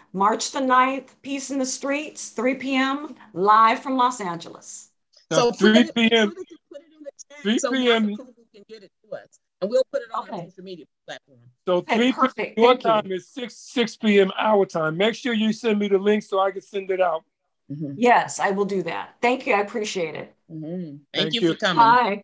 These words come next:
Speaker 3: Bye-bye.
Speaker 1: Thank you. Bye-bye, everyone.
Speaker 3: Has Frickson came up yet?
Speaker 2: He was on.
Speaker 3: Mm.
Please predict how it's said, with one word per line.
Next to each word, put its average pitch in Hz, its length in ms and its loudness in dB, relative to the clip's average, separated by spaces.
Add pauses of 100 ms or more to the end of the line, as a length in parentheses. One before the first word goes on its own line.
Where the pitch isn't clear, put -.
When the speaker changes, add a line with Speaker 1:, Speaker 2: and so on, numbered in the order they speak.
(380)
Speaker 3:
Bye-bye. 196 280 0
Speaker 1:
Thank 262 220 0
you. 190 220 -2 (260)
Bye-bye, 190 400 0
everyone. 165 420 -8 (2250)
Speaker 3:
Has - 160 -4
Frickson 262 380 -2
came 277 220 2
up 277 160 2
yet? 285 300 2 (2250)
Speaker 2:
He 147 160 -4
was 170 540 2
on. 160 580 -4 (340)
Speaker 3:
Mm. 151 300 -16